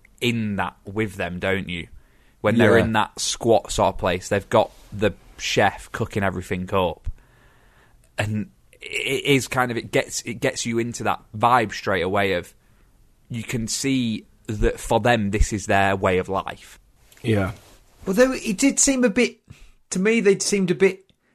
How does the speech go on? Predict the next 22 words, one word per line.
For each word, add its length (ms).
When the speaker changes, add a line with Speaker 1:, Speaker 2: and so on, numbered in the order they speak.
Speaker 2:
at 200
times, 580
a 60
bit 220
clean 300
cut. 400
Like, 160
Ewan 340
Bremner 340
seemed 420
slightly 720
more 560
on 200
the 180
edge, 400
but 280
there 100
was 120
one 220
time 260
that, 240
uh, 40